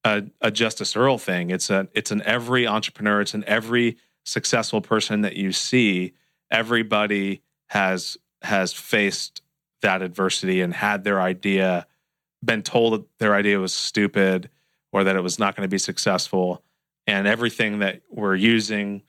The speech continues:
to include these microphones are disruptive, were disruptive at some point, you know? And it, it's just doing it and not listening to the naysayers and, you know, sometimes the overly optimistic,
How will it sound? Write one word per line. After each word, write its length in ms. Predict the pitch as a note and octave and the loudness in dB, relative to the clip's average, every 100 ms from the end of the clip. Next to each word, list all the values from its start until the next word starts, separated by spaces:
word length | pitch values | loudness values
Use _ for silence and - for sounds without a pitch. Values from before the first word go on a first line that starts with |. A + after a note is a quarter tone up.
| _ - | _ -6
to 100 | G#2 | -6
include 300 | F#2 A2+ G#2+ | -2 -2 2
these 220 | G#2 G2+ | 2 4
microphones 680 | G#2+ A#2+ G2+ G2 F#2 F2+ F#2+ F2 _ - | 2 0 -4 -4 -4 -4 -6 -8 _ -4
are 160 | F#2+ | -2
disruptive, 680 | F#2 F#2+ - G#2+ - G2+ F2 F2+ | 0 0 2 0 0 -4 -2 -4
were 240 | A2 B2 A#2+ | 2 2 2
disruptive 540 | G#2 A2+ G2+ - F2 | 0 0 -2 -2 -6
at 140 | F2+ | -4
some 280 | - G#2+ F#2+ | -2 -2 -2
point, 420 | - G#2 E2+ E2+ - | -4 -4 -4 -8 -12
you 100 | F#2 | -6
know? 220 | F2 F2 _ _ _ _ _ - | -4 -6 _ _ _ _ _ -2
And 480 | G#2+ G2+ G2 F#2 - _ _ _ _ | 0 2 0 -4 -12 _ _ _ _
it, 160 | A2+ G#2+ | -2 0
it's 280 | A#2 - - - _ | -2 -4 -10 -14 _
just 340 | - B2+ - _ | 0 0 -2 _
doing 320 | C3 B2+ B2 | 2 2 0
it 240 | A#2+ - - _ _ _ _ | -2 -4 -12 _ _ _ _
and 480 | G#2+ G2+ F#2+ F#2 F2+ G2 | -2 0 0 -2 -6 -4
not 380 | A#2 A2+ G#2+ G#2+ | 0 2 0 0
listening 760 | A2+ A2 - A2 G#2+ G#2 G2 _ _ | 0 0 0 0 0 -2 -8 _ _
to 120 | - G#2+ | -8 -2
the 100 | G#2+ | 2
naysayers 880 | G#2 G2+ - G#2+ G2+ G2+ G2 F#2 - _ _ _ _ _ _ - | 2 2 0 0 2 2 0 -4 -8 _ _ _ _ _ _ -2
and, 380 | G#2+ G2 F#2 - | 0 0 -4 -6
you 120 | A2+ | 0
know, 160 | G2 F2+ | 0 0
sometimes 580 | - A2 G2+ G#2 G2+ F#2 | 0 -2 0 -2 -2 -2
the 140 | G2+ | -2
overly 340 | G2+ G2+ G2+ | 0 0 2
optimistic, 640 | G2 G2 G2+ G2 - G2 | 2 0 -2 -2 0 -2